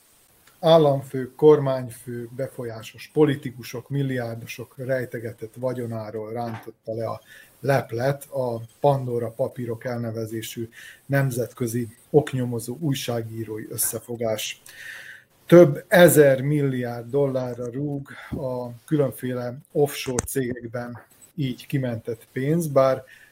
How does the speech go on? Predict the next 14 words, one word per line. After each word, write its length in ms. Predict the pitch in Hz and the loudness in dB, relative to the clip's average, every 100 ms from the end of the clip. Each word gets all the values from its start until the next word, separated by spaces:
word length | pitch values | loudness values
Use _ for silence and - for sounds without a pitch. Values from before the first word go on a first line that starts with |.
| _ | _
önmagában 640 | 175 170 151 143 139 135 131 | 0 4 4 6 4 4 0
az 200 | 123 - | -4 -4
offshorozás 720 | 147 143 147 135 123 131 117 | -4 0 0 0 0 -2 -2
nem 260 | 143 143 147 | 0 0 0
illegális, 1040 | 160 139 131 120 123 123 147 190 - - - | -2 0 0 -2 -4 -4 -2 -2 -4 -10 -6
erkölcsileg 800 | 143 131 - 131 120 131 123 123 | -2 -2 -4 -6 -6 -6 -6 -4
azért, 420 | 120 123 123 - 151 | -6 -6 -8 -10 -8
ö, 60 | |
ö, 440 | 131 131 - - 131 123 120 117 120 120 | -8 -8 -14 -18 -16 -14 -16 -18 -16 -8
nagyon 240 | 127 127 123 | -6 -4 -6
is 160 | - | -2
megkérdőjelezhető, 1200 | 135 127 - 127 123 120 120 120 117 - 120 - | 0 0 0 -2 0 0 -2 -2 -6 -8 -8 -4
hiszen 360 | 131 120 123 123 | -4 -2 -2 -4
a, 180 | 120 | -6